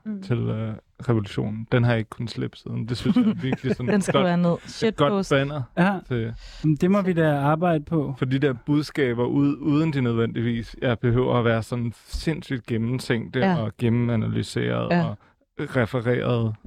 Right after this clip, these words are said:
Speaker 2: til alle mulige ting.
Speaker 4: Det er det, er det det, I mener, når I siger content? Altså det der med,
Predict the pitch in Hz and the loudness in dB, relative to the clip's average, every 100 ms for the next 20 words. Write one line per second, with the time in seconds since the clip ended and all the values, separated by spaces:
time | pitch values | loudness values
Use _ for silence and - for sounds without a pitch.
0 | - 139 127 107 117 113 113 - 170 170 | -6 -4 -2 -2 -2 -4 -2 0 2 2
1 | 202 175 156 147 208 220 196 196 196 185 | 0 2 0 2 2 4 4 2 2 2
2 | 165 156 - 165 151 - 160 170 190 147 | 2 0 0 -2 0 2 2 2 0 0
3 | 139 - - 160 147 156 170 180 165 170 | -2 -6 -2 -2 0 -2 2 2 4 2